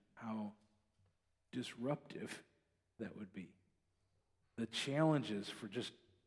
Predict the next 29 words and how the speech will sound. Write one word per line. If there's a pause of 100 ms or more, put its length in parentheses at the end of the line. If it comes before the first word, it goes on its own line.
(1120)
organizing,
administrating,
that'd
be
crazy.
And
we're
gonna
see (600)
just
a
short
while
in
Acts
that
it
is
a
serious (280)
challenge,
that
the (220)
church
explodes
and
grows
so
fast,